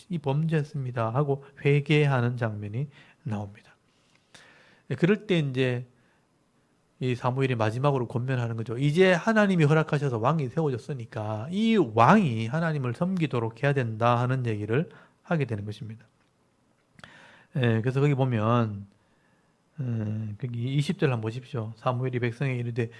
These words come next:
"두려워하지 말라. 너희가 과연 이 모든 악을 행하였으나 여호와를 따르는데 돌아서지 말고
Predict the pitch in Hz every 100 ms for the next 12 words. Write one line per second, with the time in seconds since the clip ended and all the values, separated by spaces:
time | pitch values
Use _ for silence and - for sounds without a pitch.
0 | - - 151 180 156 156 139 127 131 127
1 | 160 147 147 160 160 196 151 143 180 202
2 | 220 226 165 165 165 120 110 165 156 139
3 | 117 104 110 117 127 180 202 185 170 165
4 | 147 147 156 170 170 156 127 131 120 -
5 | - _ - 175 151 135 120 104 98 104
6 | 95